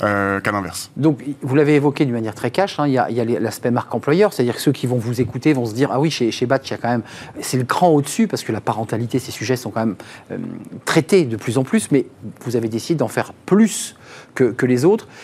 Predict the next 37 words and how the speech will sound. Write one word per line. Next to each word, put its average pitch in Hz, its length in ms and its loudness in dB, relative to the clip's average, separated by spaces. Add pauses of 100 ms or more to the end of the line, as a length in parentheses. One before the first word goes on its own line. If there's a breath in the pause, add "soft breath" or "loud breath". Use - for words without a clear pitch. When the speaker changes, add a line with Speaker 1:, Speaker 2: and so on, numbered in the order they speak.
(200 loud breath)
Speaker 2:
Euh, 120 280 4 (280)
c'est - 160 0
quoi 202 160 4
l'esprit ? 170 360 0
C'est, 139 180 0
c'est - 120 -2
d'être 143 260 2
une, 120 420 0 (380 loud breath)
une 123 120 2
entreprise 127 360 0
vertueuse ? 170 520 4
C'est, 131 260 2
c'est, 110 160 -6
comment 190 360 2
vous 165 80 2
pourriez 139 240 2
vous 127 120 -2
définir ? 139 460 2
Parce 120 140 -4
qu'on 143 140 2
sent 180 140 2
vraiment 165 240 2
qu'il 156 180 0
y - 20 4
a - 20 4
une 143 80 4
éthique, 160 380 -4
il - 20 0
y - 20 2
a 123 40 4
une, 123 260 0 (320 loud breath)
une 131 100 4
raison 156 360 6
d'être 185 380 0
dans, 123 180 -2
dans 113 140 -2
ce, 113 460 2